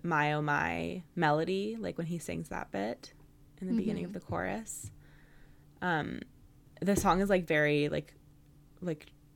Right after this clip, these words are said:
Speaker 1: rom-, like, cheesy romantic.
Speaker 2: Yeah.
Speaker 1: Um, "Some queens don't wear a crown." <laughs>
Speaker 2: <laughs>
Speaker 1: Like,
Speaker 2: I
Speaker 1: wow.
Speaker 2: love that line.
Speaker 1: <laughs>
Speaker 2: That's a very one D line. <laughs>
Speaker 1: It really is.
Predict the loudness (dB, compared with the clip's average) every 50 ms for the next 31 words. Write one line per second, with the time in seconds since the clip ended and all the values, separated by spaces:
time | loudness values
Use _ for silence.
0 | -20 -12 -8 -4 0 0 2 2 0 2 2 0 0 0 0 2 2 4 4 4
1 | 4 4 4 2 0 0 -2 -2 -2 -2 -2 -4 -4 -8 -20 -20 -20 -20 -20 -20
2 | -20 -20 -16 -12 -10 -8 -8 -8 -8 -6 0 2 2 2 2 2 4 4 6 6
3 | 4 2 2 2 2 2 2 0 0 0 0 0 0 0 0 -2 -4 -6 -4 -2
4 | -2 -4 -4 -6 -6 4 6 8 10 10 10 8 6 2 0 -4 -2 2 4 6
5 | 6 8 8 8 6 6 8 12 12 12 12 12 12 12 10 10 12 10 10 10
6 | 10 6 6 4 2 0 0 2 4 4 4 4 4 4 6 8 8 8 8 8
7 | 6 6 6 4 4 2 0 -2 -2 -2 -4 -4 -6 -6 -10 -10 -10 -10 -10 -18
8 | -20 -20 -20 -20 -20 -20 -12 -10 -10 -10 -10 -16 -16 -16 -16 -16 -18 -20 -20 -18
9 | -18 -8 0 2 4 4 4 2 2 8 10 10 10 10 10 8 6 6 6 6
10 | 6 6 6 6 6 4 4 4 2 0 0 -2 -4 -4 -6 -6 -6 -8 0 4
11 | 4 4 6 4 6 6 6 6 6 2 -2 6 10 10 10 10 10 10 8 8
12 | 10 8 8 6 6 6 4 2 0 -4 -8 -8 -10 -10 -12